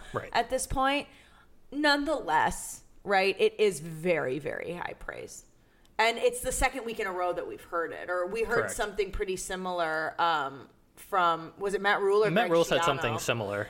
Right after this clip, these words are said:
Speaker 1: yeah. I, I
Speaker 2: One
Speaker 1: mean, I
Speaker 2: of
Speaker 1: think
Speaker 2: them.
Speaker 1: coaches are just watching this team being like,
Speaker 2: "What the fuck are
Speaker 1: "They
Speaker 2: we
Speaker 1: have no
Speaker 2: supposed to do?"
Speaker 1: weaknesses, and they don't make mistakes. Like, this is the kind of team that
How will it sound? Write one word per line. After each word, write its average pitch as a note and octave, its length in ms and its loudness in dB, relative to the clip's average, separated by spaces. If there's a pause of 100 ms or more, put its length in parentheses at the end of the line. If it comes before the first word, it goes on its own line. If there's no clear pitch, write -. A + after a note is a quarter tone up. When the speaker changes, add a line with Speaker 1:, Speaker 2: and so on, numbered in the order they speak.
Speaker 1:
yeah. G#2+ 260 -4 (160)
I, - 80 4
I - 40 0
Speaker 2:
One - 100 2
Speaker 1:
mean, C#4 120 4
I - 40 6
Speaker 2:
of C#4 60 2
Speaker 1:
think A3+ 140 0
Speaker 2:
them. - 100 -2
Speaker 1:
coaches D3 280 2
are B2 80 2
just A#2 180 0
watching B2 300 2
this G#2+ 160 -4
team A2 240 -6
being A2 220 -4
like, G#2+ 400 -6
Speaker 2:
"What G3 220 -2
the A3+ 80 2
fuck G#3 260 0
are - 40 -4
Speaker 1:
"They C3+ 60 6
Speaker 2:
we B2+ 40 2
Speaker 1:
have C3+ 200 2
no C3+ 140 4
Speaker 2:
supposed C3+ 140 2
to C3+ 60 -2
do?" C#3+ 60 0
Speaker 1:
weaknesses, A#2+ 440 2
and C3+ 120 0
they B2+ 80 0
don't B2+ 220 0
make C3 160 0
mistakes. B2+ 340 -2
Like, B2 240 0
this C#3+ 220 0
is C3+ 300 2
the A#2+ 100 0
kind C3 300 -2
of B2 120 -2
team B2+ 280 -2
that A2+ 120 -2